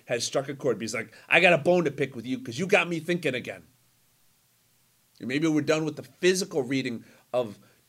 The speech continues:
the Bible, but the word is still doing its transformative work. And when you need it, whether it's for yourself or to help somebody else, the right word comes to you and it happens. And it,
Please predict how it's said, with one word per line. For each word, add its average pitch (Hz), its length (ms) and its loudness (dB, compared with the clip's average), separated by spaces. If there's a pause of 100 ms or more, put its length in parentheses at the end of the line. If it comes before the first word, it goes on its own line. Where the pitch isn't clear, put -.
(140)
the 123 80 -2
Bible, 113 460 -2 (340)
but 135 220 2
the 143 80 -2
word 147 260 4
is 127 100 -4
still 175 260 0
doing 160 200 -4
its 147 160 -4
transformative 131 680 -6
work. 113 340 -12 (520)
And 135 120 -4
when 165 180 0
you 196 140 -2
need 214 200 0
it, - 140 -2 (160)
whether 147 260 6
it's 147 160 -2 (460)
for 147 100 2
yourself 165 500 0 (200)
or 147 220 4
to 147 100 -6
help 147 200 -2
somebody 156 320 -4
else, 160 240 0 (200)
the 135 80 -4
right 139 260 0
word 135 400 0 (120)
comes 139 360 -6
to - 140 -18
you 87 120 -18 (400)
and 110 100 -10
it 104 200 -18
happens. 139 460 -10
And 127 100 -4
it, 120 140 -6